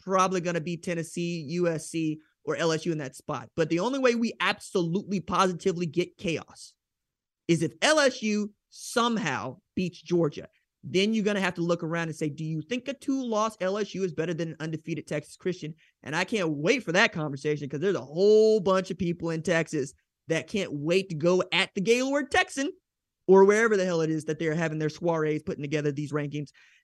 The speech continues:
and go at somebody's neck. Because an undefeated Power Five champion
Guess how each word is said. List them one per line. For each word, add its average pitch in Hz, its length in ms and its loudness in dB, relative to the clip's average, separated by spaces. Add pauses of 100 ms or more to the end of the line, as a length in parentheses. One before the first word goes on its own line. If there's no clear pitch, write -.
and 170 180 2
go 185 140 2
at 180 120 0
somebody's 156 420 -4
neck. - 320 -14 (380)
Because 151 360 0
an 143 80 -4
undefeated 247 560 -2
Power 208 240 2
Five 180 280 -2
champion 226 440 -4